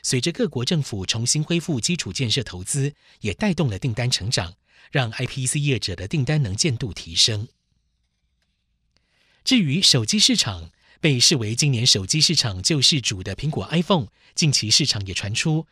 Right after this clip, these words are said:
苹果考量到现在整体经济大环境的不确定性，一反常态的提前向供应链下修大约一成的出货预期，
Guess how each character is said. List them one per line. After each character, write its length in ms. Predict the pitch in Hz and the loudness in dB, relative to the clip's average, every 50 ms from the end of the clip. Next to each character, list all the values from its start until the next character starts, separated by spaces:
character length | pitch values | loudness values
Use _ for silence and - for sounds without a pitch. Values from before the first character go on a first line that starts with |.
| _ _ - | _ _ -2
苹 160 | - 180 180 | 0 2 2
果 160 | 180 220 226 | 2 2 0
考 180 | 214 - 117 95 | 0 -2 -4 -6
量 180 | 98 101 117 139 | -4 -6 -4 -2
到 160 | 160 143 127 | -2 -2 0
现 200 | - - 151 131 | 0 0 0 0
在 120 | 151 135 | 0 0
整 160 | 120 - 117 | 0 -2 -4
体 160 | 131 - 110 90 | -4 -4 -4 -2
经 160 | - 139 143 | 0 0 0
济 200 | - - 139 117 | 0 0 -2 -2
大 160 | - 170 143 | -2 -2 -2
环 180 | - 113 92 101 | -2 -4 -4 -4
境 160 | - 151 127 | -2 -2 -2
的 80 | 101 | -4
不 100 | 90 104 | -4 -4
确 160 | - - - 117 | -2 -2 -2 0
定 160 | - 123 104 | -2 -2 0
性， 300 | - - 135 98 92 - _ _ _ _ _ | 2 2 2 0 -2 -8 _ _ _ _ _
一 120 | - 165 139 | 0 2 2
反 180 | - 110 92 | 2 -2 -4
常 220 | 95 - - 107 110 | -4 -4 -4 -4 -4
态 220 | - - 170 139 | -2 -2 -2 0
的 200 | - 110 101 101 | -2 -2 -6 -6
提 240 | - - - 135 180 | -8 -8 -6 -4 -2
前 300 | - - 123 104 98 127 | -2 -2 -2 -2 -2 0
向 160 | - - 151 | 0 0 0
供 180 | 143 180 180 185 | 0 0 0 2
应 120 | 170 139 | 2 2
链 180 | 165 180 131 98 | 2 0 0 2
下 220 | - - 165 120 | 2 2 2 2
修 280 | - - 160 156 151 156 | 2 2 2 2 2 0
大 140 | - 151 135 | 0 -2 -2
约 140 | 127 143 | 0 -2
一 120 | 160 - 226 | -2 -2 -2
成 220 | - - - 90 | -2 -2 -4 -4
的 80 | 104 107 | -6 -4
出 160 | - - 147 | -2 -2 -2
货 160 | 139 - 123 | 0 0 -2
预 160 | 113 143 127 | -2 -2 -2
期， 400 | 107 - - - 82 85 113 - | 0 0 0 0 -2 -6 -12 -12